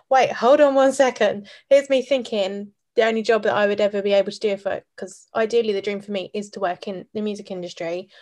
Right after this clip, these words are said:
I've always said, like, it would be as a P A. That's where my skills lie. When she mentioned that, those kind of jobs, I was like,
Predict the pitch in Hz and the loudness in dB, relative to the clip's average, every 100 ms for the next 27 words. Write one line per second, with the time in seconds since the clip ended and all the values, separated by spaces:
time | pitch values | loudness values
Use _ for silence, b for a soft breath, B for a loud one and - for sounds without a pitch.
0 | b b 233 247 247 233 208 190 190 - | b b 0 4 4 2 -2 -2 -4 -6
1 | - 202 202 185 185 185 196 175 175 196 | -4 -2 -2 -2 -4 -6 -4 -4 -2 -4
2 | - 208 185 180 190 180 185 170 165 180 | -4 -6 -6 -6 -6 -4 -4 -6 -6 -4
3 | 294 285 285 277 - 247 240 - _ _ | -4 -4 -6 -8 -8 -8 -10 -12 _ _
4 | _ _ - 240 262 233 202 185 - 226 | _ _ 0 2 2 -4 -6 -6 -6 -10
5 | 226 208 | -8 -12